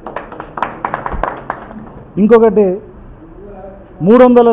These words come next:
రెండు ఓట్లకు గాను రెండు వందల తొంభై చిల్లర, అంటే తొంభై ఏడు పర్సెంట్ ఓటింగ్ మాకు నమోదైంది. కాబట్టి ఇది న్యాయవాదుల ఐక్యత. ఎందుకంటే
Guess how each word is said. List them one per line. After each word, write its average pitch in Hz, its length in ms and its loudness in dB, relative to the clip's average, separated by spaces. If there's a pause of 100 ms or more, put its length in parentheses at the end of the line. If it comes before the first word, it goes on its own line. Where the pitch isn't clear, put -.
రెండు 214 180 0 (160)
ఓట్లకు 220 360 0
గాను 233 280 4 (600)
రెండు 202 160 2
వందల 233 220 2 (120)
తొంభై 214 240 -2 (100)
చిల్లర, 220 260 -2 (180)
అంటే 208 180 0 (140)
తొంభై 220 260 2 (480)
ఏడు 214 140 4 (100)
పర్సెంట్ 214 460 -2 (180)
ఓటింగ్ 269 380 4 (1080)
మాకు 233 240 4
నమోదైంది. 247 500 6
కాబట్టి 240 360 6 (1600)
ఇది 247 160 2 (360)
న్యాయవాదుల 233 520 4 (100)
ఐక్యత. 190 260 -6 (160)
ఎందుకంటే 233 360 -2